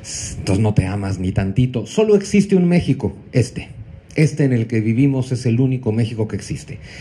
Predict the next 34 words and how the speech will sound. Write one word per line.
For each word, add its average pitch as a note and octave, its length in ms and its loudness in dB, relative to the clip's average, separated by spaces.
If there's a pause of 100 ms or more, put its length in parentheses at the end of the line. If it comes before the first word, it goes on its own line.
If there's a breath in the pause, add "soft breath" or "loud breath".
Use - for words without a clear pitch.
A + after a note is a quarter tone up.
(320 loud breath)
Este C#4 220 2
único B3+ 260 4
México A3 260 4
que F#3+ 100 0
existe F#3 460 0
es, E3+ 100 0
por E3+ 160 0
lo D3 120 2
tanto, D#3+ 320 0
el D3 80 4
único D#3+ 300 0
México C#3+ 380 -2
al A#2+ 120 0
que A2+ 120 -4
podemos B2+ 540 -4
amar. C3+ 380 -2 (680 loud breath)
Y A#2+ 140 6
este C#4 260 4
único C4 400 6
México F#3+ 340 0
que D3+ 80 -2
existe, C#3+ 520 -2
único C4 420 4
México G3 400 0
al D3 100 -2
que D3 100 -4
podemos C#3+ 440 2
amar, B2+ 340 -2 (240 loud breath)
es F#3 160 4
resultado D#3+ 680 2 (160 loud breath)
de C#3 220 2
que C#3 140 2
sí - 440 0
pasó F#3+ 640 0